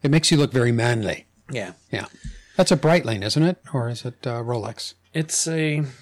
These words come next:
Speaker 2: Indiglo.
Speaker 1: Ind-,
Speaker 2: Timex.
Speaker 1: Indiglo. Oh, the
Speaker 2: You used to be able
Speaker 1: Timex.
Speaker 2: to push the side button and it would light up green.
Speaker 1: Oh.
Speaker 2: Yeah.
Speaker 1: Well, why didn't you wear it on the inside of your wrist? Isn't
Speaker 2: Yeah,
Speaker 1: that better?
Speaker 2: I, 'cause Chuck did that. It was wrong.
Speaker 1: Yeah.
Speaker 2: Wrong.
Speaker 1: Yeah.
Speaker 2: Bad.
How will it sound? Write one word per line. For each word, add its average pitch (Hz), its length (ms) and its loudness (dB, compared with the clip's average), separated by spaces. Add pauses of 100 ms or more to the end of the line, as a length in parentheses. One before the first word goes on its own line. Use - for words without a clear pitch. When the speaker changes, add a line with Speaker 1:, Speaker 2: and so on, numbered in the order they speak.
(1160)
Speaker 2:
Indiglo. 131 720 0 (580)
Speaker 1:
Ind-, 147 200 4
Speaker 2:
Timex. - 280 -4
Speaker 1:
Indiglo. 127 600 0 (440)
Oh, 151 100 0
the 135 60 -4
Speaker 2:
You 143 40 -2
used 135 120 -4
to - 60 0
be 123 60 0
able 110 160 -2
Speaker 1:
Timex. 95 80 -12
Speaker 2:
to - 60 -20
push 110 200 -10
the 104 100 -14
side 101 340 -10
button 107 200 -12
and 101 140 -12
it 101 100 -18
would 101 220 -20
light 101 220 -16
up 98 160 -20
green. 104 380 -20 (160)
Speaker 1:
Oh. 117 640 2 (140)
Speaker 2:
Yeah. - 160 -20 (680)
Speaker 1:
Well, 156 100 2
why 175 120 4
didn't 233 140 2
you 220 80 4
wear 202 140 6
it 190 80 4
on 185 80 4
the 170 120 6
inside 180 240 0
of 175 80 0
your 170 120 0
wrist? 165 300 -4
Isn't 160 140 2
Speaker 2:
Yeah, 160 120 2
Speaker 1:
that - 80 -14
better? 160 320 -2
Speaker 2:
I, - 20 -20
'cause - 160 -12
Chuck 165 280 -8
did 98 100 -8
that. 104 140 -6
It 113 60 -6
was 110 120 -12
wrong. 127 380 -6
Speaker 1:
Yeah. 120 280 2 (120)
Speaker 2:
Wrong. 123 480 -6
Speaker 1:
Yeah. 95 260 -6 (140)
Speaker 2:
Bad. 135 360 -6